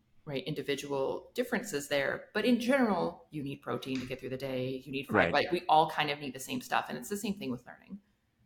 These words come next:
Speaker 2: Yeah, yeah. On the, uh, Learning Scientist site, one thing that you all have that, that I love are six evidence-based practices,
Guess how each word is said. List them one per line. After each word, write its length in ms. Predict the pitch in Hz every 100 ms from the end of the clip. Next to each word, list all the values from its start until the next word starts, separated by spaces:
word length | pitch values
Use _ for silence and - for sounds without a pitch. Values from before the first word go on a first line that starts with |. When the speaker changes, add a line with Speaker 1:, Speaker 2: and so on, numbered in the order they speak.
| _ _
Speaker 2:
Yeah, 260 | 98 95 90 - _ -
yeah. 220 | 92 87 - _ _ - - _
On 200 | 113 117
the, 360 | 117 117 110 -
uh, 380 | 101 95 95 -
Learning 340 | 113 120 127 123
Scientist 560 | - 131 120 104 98
site, 280 | - 101 95
one 180 | 107 107
thing 260 | 110 104 -
that 320 | 101 95 - _ - -
you 200 | 110 104
all 140 | 101 95
have 260 | 101 95
that, 260 | 95 95 - _
that 140 | 101 95
I 80 |
love 420 | 92 98 95 85 -
are 360 | 101 92 90 - - - -
six 680 | - - 123 123 - - - - _
evidence-based 960 | 110 110 113 98 - 101 101 - - -
practices, 800 | - 98 - 98 98 90 85 -